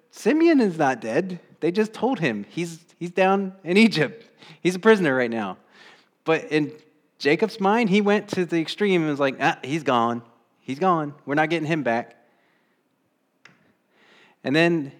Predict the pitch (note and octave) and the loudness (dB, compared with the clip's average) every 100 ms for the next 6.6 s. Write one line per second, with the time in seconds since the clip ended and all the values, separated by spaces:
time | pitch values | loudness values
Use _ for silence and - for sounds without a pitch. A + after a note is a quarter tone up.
0 | _ - C3+ - - G#3+ D3+ D3 C#3+ C#3 | _ -10 -8 -4 -2 -2 -2 -4 -4 -4
1 | B2+ C3+ C3+ B2+ - - - _ - G#3+ | -4 0 0 0 -12 -20 -20 _ -2 0
2 | D4 F4 E4+ C#4+ B3 C4+ G#3+ C4 D4 C#4 | 6 6 6 2 2 0 0 2 2 2
3 | - E3 G#2+ F2+ _ _ _ _ _ - | -2 -2 -2 -6 _ _ _ _ _ -20
4 | - _ _ _ _ - B3+ C4 A3+ G#3+ | -20 _ _ _ _ 0 2 4 4 2
5 | G#3 D3+ D#3+ F#3+ F#3 E3+ E3+ E3 E3+ D#3+ | 0 0 0 0 -2 0 2 0 2 0
6 | - - E3 F3 E3 - | 0 -6 -4 -4 -6 -18